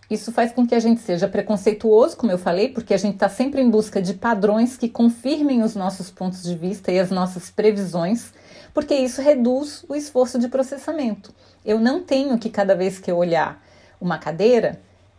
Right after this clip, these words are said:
interpretar e, e definir o que, que é uma cadeira, quais as partes da cadeira. Não, eu não tenho que fazer nada disso. Eu tenho que pegar um cantinho do pé da cadeira,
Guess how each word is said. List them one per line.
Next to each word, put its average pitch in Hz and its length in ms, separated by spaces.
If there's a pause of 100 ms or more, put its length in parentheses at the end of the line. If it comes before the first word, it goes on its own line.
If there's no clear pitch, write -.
interpretar 220 1040
e, 202 340
e 196 120
definir 202 560
o 214 60
que, 214 120
que 196 120
é 202 40
uma 196 140
cadeira, 196 540
quais 185 220
as 175 120
partes - 320
da 190 100
cadeira. 190 420
Não, 233 200
eu 208 60
não 233 100
tenho 277 120
que - 60
fazer 262 160
nada 339 220
disso. 233 280
Eu 175 40
tenho 220 140
que 233 60
pegar 233 160
um 254 120
cantinho 302 440
do 262 120
pé 226 160
da 208 100
cadeira, 185 600